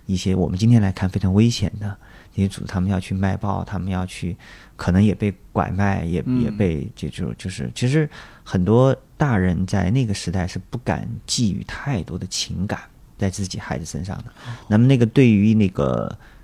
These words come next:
Speaker 1: 贵族和成-，就是更有社会地位的成人来说，孩子又是他们继承阶层的一种，呃，算是小大人。
Speaker 2: 嗯。
Speaker 1: 啊，所以他们需要快速地适应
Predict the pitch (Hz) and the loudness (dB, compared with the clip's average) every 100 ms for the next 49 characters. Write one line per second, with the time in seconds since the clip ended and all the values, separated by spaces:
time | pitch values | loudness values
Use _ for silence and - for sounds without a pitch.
0 | - - 165 117 92 - 76 - 85 67 | -20 4 6 6 4 -4 -8 -4 -4 -4
1 | - - 82 85 - 107 98 78 - 117 | -6 -4 -2 -2 -2 -4 -2 -4 2 2
2 | 92 - - 98 82 50 - - - 113 | 4 0 0 2 2 0 -8 -2 2 2
3 | 107 143 95 - - 80 76 - - - | 2 2 2 0 -2 -2 -2 -6 -8 -8
4 | - - - - 92 113 123 104 - 107 | -10 -12 -12 0 2 2 0 -2 -2 -4
5 | 98 98 120 104 92 98 - 120 120 113 | -4 -4 -4 -4 -2 -4 0 0 0 -4
6 | 90 95 - 90 - - - - _ - | -4 -4 -4 -6 -6 -8 -10 -14 _ -8
7 | 87 69 60 60 110 - 107 92 92 76 | -4 -2 -4 -6 -2 2 2 2 -2 -4
8 | - - - - - 131 123 107 - - | -6 -14 -8 -6 -2 -2 0 -2 -4 -6
9 | - 139 143 139 123 127 101 98 107 101 | 0 0 2 -2 -4 -2 -2 2 2 2
10 | 110 107 - 113 92 - 123 104 - 95 | 0 0 0 -2 -2 0 -2 -2 -6 -4
11 | - - 131 90 78 | -4 0 0 0 -2